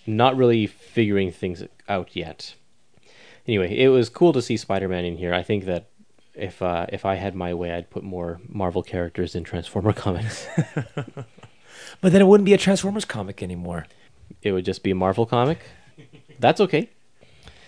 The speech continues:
Speaker 1: Okay, moving right along to issue number four.
Speaker 2: The
Speaker 1: This
Speaker 2: epic conclusion.
Speaker 1: The epic conclusion, yes, called The Last Stand, um, written by Jim Salicrup.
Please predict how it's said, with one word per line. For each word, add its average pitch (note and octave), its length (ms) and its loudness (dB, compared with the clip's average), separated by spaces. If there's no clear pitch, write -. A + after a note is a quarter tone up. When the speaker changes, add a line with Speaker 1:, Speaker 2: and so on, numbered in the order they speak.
Speaker 1:
Okay, A#2 200 8
moving B2 280 8
right A#2+ 160 8
along A2+ 440 8
to A2+ 420 0
issue A2+ 480 2
number A2 460 2
four. G2 960 6
Speaker 2:
The A2 100 -10
Speaker 1:
This G2+ 120 -2
Speaker 2:
epic - 280 -8
conclusion. A#2 580 -12
Speaker 1:
The A2+ 200 0
epic C3+ 240 4
conclusion, A#2 580 -4
yes, G2+ 180 2
called A#2+ 260 6
The G#2+ 80 6
Last G#2+ 400 2
Stand, G2 680 -2
um, F2+ 580 -2
written A2 300 2
by G#2 420 2
Jim G#2+ 260 2
Salicrup. F#2 560 -4